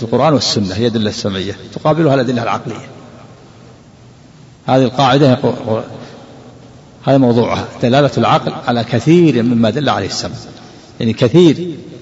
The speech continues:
مما دلت عليه الأدلة السمعية دلت عليها الأدلة العقلية. ال-، ال-، الأدلة العقلية دلت على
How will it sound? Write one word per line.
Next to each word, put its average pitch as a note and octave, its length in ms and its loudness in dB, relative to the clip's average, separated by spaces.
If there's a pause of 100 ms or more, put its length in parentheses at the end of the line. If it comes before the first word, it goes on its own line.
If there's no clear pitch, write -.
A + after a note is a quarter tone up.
(100)
مما B2 220 2
دلت C3 420 0
عليه B2+ 180 0
الأدلة B2 340 0
السمعية E3 540 0 (360)
دلت D3+ 240 0
عليها A#2+ 180 -4
الأدلة D#3+ 280 -4
العقلية. - 440 -12 (3000)
ال-، A2 40 -2
ال-، A#2+ 460 -2
الأدلة B2+ 320 4
العقلية D#3 440 4
دلت D3 320 4
على B2 460 0